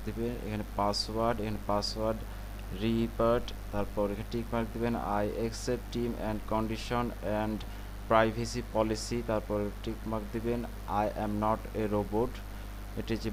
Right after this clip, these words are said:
bus, এটিকে skip করবেন, skip করবেন, skip করবেন, তারপর এটি verify করবেন।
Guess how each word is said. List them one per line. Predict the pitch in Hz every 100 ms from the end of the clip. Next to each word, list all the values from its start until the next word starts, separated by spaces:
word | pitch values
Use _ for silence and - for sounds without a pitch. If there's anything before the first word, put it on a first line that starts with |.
| 92
bus, | 104 107 113
এটিকে | - 104 98 110 107
skip | - - 120 -
করবেন, | 113 107 104 117 120 120 120 117 - 98
skip | - - 117 -
করবেন, | 113 104 117 117 123 - - - - - - - - - -
skip | 107 - 117
করবেন, | 117 110 117
তারপর | 113 110
এটি | 107 104
verify | 110 107 113 110 107
করবেন। | 113 104 117 120